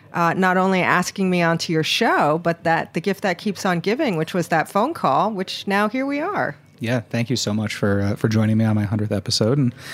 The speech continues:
Speaker 2: thanks for having me on Tech Bites. Uh, you know, I'm excited to talk about,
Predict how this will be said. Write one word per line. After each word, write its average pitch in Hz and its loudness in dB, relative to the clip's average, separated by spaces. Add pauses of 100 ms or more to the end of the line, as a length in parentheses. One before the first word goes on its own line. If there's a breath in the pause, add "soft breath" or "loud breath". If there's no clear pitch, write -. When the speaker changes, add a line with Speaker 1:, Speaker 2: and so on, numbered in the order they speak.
(180 loud breath)
Speaker 2:
thanks 120 2
for 127 2
having 120 4
me 117 2
on 110 2
Tech 123 0
Bites. - -2
Uh, 92 -2
you 95 -2
know, 90 -2
I'm 90 0
excited 92 -2
to 95 -4 (140)
talk 90 -4
about, 95 -2